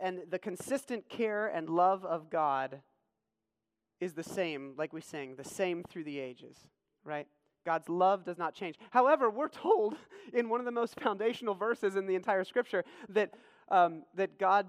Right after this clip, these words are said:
became, the Word became flesh, that God changed for the sake of caring for his creation, that, that, that God became something new even. And, and yes,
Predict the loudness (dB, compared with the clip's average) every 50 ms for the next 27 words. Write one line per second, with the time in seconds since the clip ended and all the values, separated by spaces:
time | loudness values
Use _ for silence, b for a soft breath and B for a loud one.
0 | -4 _ -10 -10 -10 -10 -10 -12 -6 -2 0 0 0 0 -2 -4 -6 -10 -14 _
1 | _ _ _ -4 -2 0 2 4 4 4 4 2 0 -4 -8 -8 -8 -8 -10 -6
2 | -2 0 0 0 0 -4 -6 -6 0 2 4 4 4 2 -2 -6 -6 -4 0 2
3 | 2 2 2 0 -2 -4 -2 -4 -6 -8 -12 -16 -18 _ _ _ _ _ _ _
4 | _ _ _ _ _ _ -4 0 0 0 0 2 0 0 0 -2 -6 -20 _ _
5 | _ _ _ -2 -2 0 0 0 0 0 2 0 -2 -4 -4 -4 -4 -4 -4 -4
6 | 0 0 2 0 0 -4 -10 -18 -18 _ b b b b b b b -2 -2 -2
7 | 0 0 0 0 0 -2 -4 -8 -4 -4 -4 0 4 4 6 6 6 4 0 -6
8 | -4 -2 -2 -2 -2 -2 -2 -2 -2 0 -2 -4 -2 0 0 0 0 0 -2 -6
9 | -8 -8 -6 -6 -4 -6 -8 -8 -10 _ _ _ _ _ -4 -4 -2 -2 -2 -2
10 | -2 0 2 4 4 4 2 -4 -16 -20